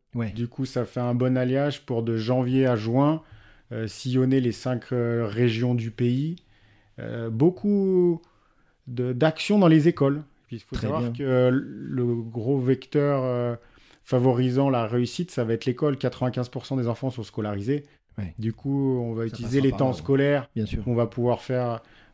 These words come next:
Speaker 2: euh, des temps de match de football
Speaker 1: Bien
Speaker 2: pour
Speaker 1: sûr.
Speaker 2: les évaluer et faire en sorte, euh, bah, qu'on puisse percevoir, bah, ceux qui ont,
Speaker 1: Ouais.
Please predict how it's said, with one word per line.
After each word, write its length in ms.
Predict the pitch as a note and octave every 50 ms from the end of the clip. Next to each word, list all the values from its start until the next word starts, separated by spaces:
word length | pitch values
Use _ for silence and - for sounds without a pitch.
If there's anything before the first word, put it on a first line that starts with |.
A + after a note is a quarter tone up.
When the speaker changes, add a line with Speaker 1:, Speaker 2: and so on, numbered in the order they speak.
| _ - -
Speaker 2:
euh, 300 | G#2+ G#2 G#2 G#2 G#2+ A2
des 220 | A2 G#2+ A2 A2+ G#2
temps 260 | - _ B2 A#2+ A#2+
de 280 | A#2 A2+ A2+ A2+ A2+ A2+
match 360 | A2+ B2+ C3+ C#3 C3+ - -
de 80 | A#2+ A2
football 380 | - - C3 B2 B2 D3+ E3 -
Speaker 1:
Bien 80 | A2+
Speaker 2:
pour 40 | G#2 -
Speaker 1:
sûr. 60 | A#2
Speaker 2:
les 200 | A#2 A2+ A2 A#2
évaluer 520 | A#2+ A#2 B2 B2 B2 B2+ C#3 D#3 E3+ E3+ - _ _ _ _ _ _ _
et 100 | - A2
faire 220 | G#2 - - B2 A2+
en 120 | A#2 A2+
sorte, 440 | - - - D3 D#3 D3 C#3+ - -
euh, 240 | A#2+ A2+ A2 G#2+ G#2+ - - _ _ _ - - - - - _ - _ -
bah, 100 | G#2 G#2
qu'on 220 | - - G#2+ G2+
puisse 360 | F#2+ - - B2+ B2 - - A#2 G2 -
percevoir, 580 | A#2 G2+ - - - G#2+ G2+ G2 A2+ B2+ C3
bah, 140 | B2 G#2 G2 F2+
ceux 200 | - - A#2 A2+
qui 120 | - -
ont, 260 | G2+ G2 F#2+ F#2+ F#2+ G2+ -
Speaker 1:
Ouais. 140 | C#3+ D#3